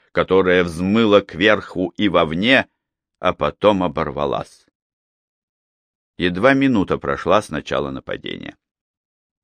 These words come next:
Хотя его собственные железы качали в кровь панику, Йоси почувствовал, как жизнь уходит из его врага, и ощутил внезапную тяжесть тела, навалившегося на него.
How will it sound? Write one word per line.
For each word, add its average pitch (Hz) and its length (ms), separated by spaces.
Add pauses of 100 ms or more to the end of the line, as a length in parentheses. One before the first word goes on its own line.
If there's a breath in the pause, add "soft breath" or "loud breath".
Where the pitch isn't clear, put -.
(920)
Хотя 90 360
его 90 300
собственные 87 1040
железы 80 560
качали 85 540
в - 100
кровь 87 360 (200)
панику, 98 640 (840)
Йоси 120 420
почувствовал, 113 960 (480)
как 90 240
жизнь 95 460
уходит 104 600
из 98 160
его 95 340
врага, 90 500 (1080)
и - 80
ощутил 107 720
внезапную 92 680
тяжесть 90 600
тела, 104 340
навалившегося 90 920
на 65 100
него. 67 420